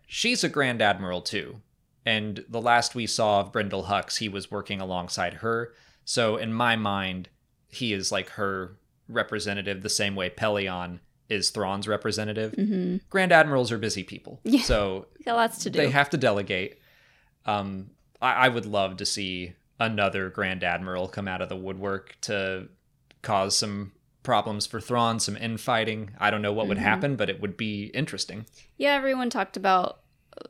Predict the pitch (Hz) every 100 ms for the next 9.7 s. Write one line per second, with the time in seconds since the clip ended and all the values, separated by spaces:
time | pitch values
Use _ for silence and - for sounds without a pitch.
0 | - - - 226 233 226 208 208 202 196
1 | 196 180 185 196 180 180 170 170 170 165
2 | - - 180 180 - 170 165 - _ _
3 | _ _ 269 _ _ - 220 185 180 -
4 | 175 170 - - 196 175 185 180 175 165
5 | 165 175 170 170 175 175 165 165 175 160
6 | - _ _ _ _ _ _ _ - -
7 | 208 196 180 - 190 165 170 156 - 160
8 | - 180 180 170 170 - 180 185 175 170
9 | 170 175 - - 415 466